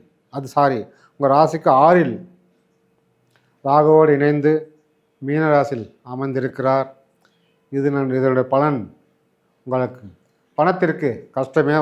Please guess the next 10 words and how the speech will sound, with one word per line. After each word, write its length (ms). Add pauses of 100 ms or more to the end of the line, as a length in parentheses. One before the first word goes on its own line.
வராது. 340
உங்களுக்கு 340 (440)
எப்படி 180 (680)
தாராள 380 (140)
பண 260
வரவு 280 (1600)
இருந்து 280
கொண்டே 260
இருக்கும். 280 (600)
எப்படி 180